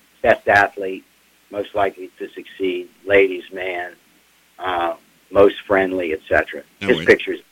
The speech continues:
Speaker 2: how interesting. <laughs> It's a, oh, wow. The things you learn, the things you find out. Uh, I wanna ask you about one of your quotes, and I've heard this said by you before, "Be your own person."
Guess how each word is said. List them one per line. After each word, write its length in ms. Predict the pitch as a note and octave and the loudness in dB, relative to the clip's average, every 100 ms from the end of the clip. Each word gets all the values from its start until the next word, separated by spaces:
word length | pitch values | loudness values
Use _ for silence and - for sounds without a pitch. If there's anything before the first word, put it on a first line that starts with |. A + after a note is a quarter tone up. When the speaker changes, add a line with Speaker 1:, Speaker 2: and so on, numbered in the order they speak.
| _ _ _ | _ _ _
Speaker 2:
how 160 | G#2 G#2 | -4 -2
interesting. 400 | E2+ F#2 E2+ E2+ - | 2 2 2 -2 -8
<laughs> 40 | _ - - - - - - - - - A#2 - | _ -20 -6 -2 0 0 -4 -4 -14 -10 -10 -8
It's 220 | A2+ - | -8 -6
a, 100 | F#2 - - G3 C#3 - - | -8 -8 -8 -2 -2 -2 -2
oh, 320 | A2 A2 G2+ | 0 2 2
wow. 320 | F2 E2+ E2 - | 0 0 -2 0
The 120 | D3+ | 4
things 240 | A#3 A#3+ | 6 6
you 100 | A#3 | 6
learn, 240 | G#3 A3+ C3 | 4 2 2
the 80 | |
things 260 | G2 C3 A#2+ | 2 0 0
you 60 | B2 | -2
find 320 | C3 A#2+ A2+ | -2 -2 0
out. 340 | B2+ E2 - - - - | -2 -2 -6 -10 -12 -4
Uh, 340 | C3 C#3+ C#3+ B2+ - - | 0 2 0 -2 -8 0
I 80 | C#3+ | 2
wanna 260 | E3 D4 E4+ F3+ | 4 2 0 0
ask 380 | F3+ E3+ - | 2 2 0
you 360 | A#2 A2+ G#2+ A2 - | 2 4 2 -2 -2
about 720 | A#2 G2 - B2+ C3 B2+ - - - - _ _ _ _ _ _ _ - | -2 -2 0 2 4 2 0 -2 -4 -10 _ _ _ _ _ _ _ -8
one 220 | A2 D#3 | 2 4
of 40 | E3 | 4
your 120 | C#3 | 2
quotes, 580 | - G2+ G2+ - - - _ - | 2 0 0 -2 -4 -6 _ -2
and 320 | A#2 A#2+ B2 - | 2 4 2 0
I've 160 | A2+ | -4
heard 420 | G#2 E3+ F#3+ D#3+ A2+ _ - - | 0 0 0 -2 -8 _ -20 -10
this 240 | G2+ B2 | 2 2
said 280 | - C3 A#2 | 4 2 0
by 100 | G#2+ | 0
you 180 | G#2 G2 | 2 2
before, 540 | E2 E2+ G#2 F#2+ E2+ - - _ - F#2 | 0 -4 2 2 2 -4 -20 _ -20 2
"Be 180 | D#3+ G#3 | 4 6
your 220 | A3 D#3 | 4 4
own 160 | C#3 A#2+ | 2 0
person." 580 | - G2 - D2+ C2 | 2 2 2 0 -2